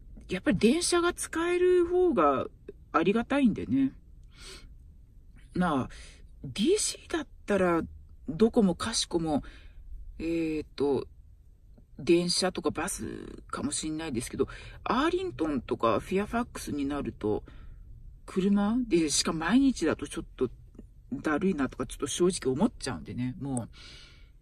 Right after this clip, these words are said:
私もね、あの、ニートは働いたら負けっていう、まあ、その名台詞がちょっ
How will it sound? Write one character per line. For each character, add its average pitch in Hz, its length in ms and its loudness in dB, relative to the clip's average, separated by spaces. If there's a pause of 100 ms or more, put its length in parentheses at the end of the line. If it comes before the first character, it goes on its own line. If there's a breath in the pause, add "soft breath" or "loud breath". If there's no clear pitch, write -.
私 139 320 -8
も 170 120 -4
ね、 175 340 -4
あ 139 220 -4
の、 123 260 -2 (340 loud breath)
ニ 302 240 10
ー - 40 0
ト 180 120 6
は 151 100 8
働 196 360 2
い 214 40 -2
た 220 100 0
ら 175 100 4
負 143 160 -4
け 175 140 2
っ - 20 0
て - 260 -8
い 147 560 -2
う、 - 80 -6 (1120 soft breath)
ま - 120 -6
あ、 - 20 -2
そ 165 140 -2
の 160 80 -2
名 233 300 10
台 254 180 4
詞 220 80 6
が 139 220 2
ち - 140 -2
ょ - 20 2
っ 165 60 -2